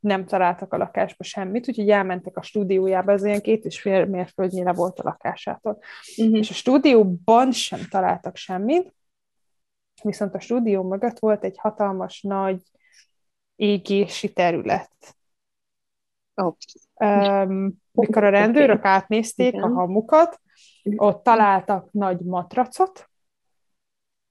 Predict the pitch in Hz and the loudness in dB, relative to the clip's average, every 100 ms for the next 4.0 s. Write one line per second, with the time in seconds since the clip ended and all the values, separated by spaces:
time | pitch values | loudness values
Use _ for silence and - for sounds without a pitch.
0 | _ _ - 190 180 180 180 185 202 202 | _ _ -8 -4 -2 -2 -2 -2 2 2
1 | 196 208 196 196 202 190 - _ _ - | 4 2 2 2 2 2 -4 _ _ -20
2 | - 208 214 214 208 208 202 196 202 190 | -2 2 4 2 0 0 -2 -4 0 0
3 | 185 185 185 180 196 214 233 294 294 285 | 0 -4 -6 -6 -6 -4 0 2 2 0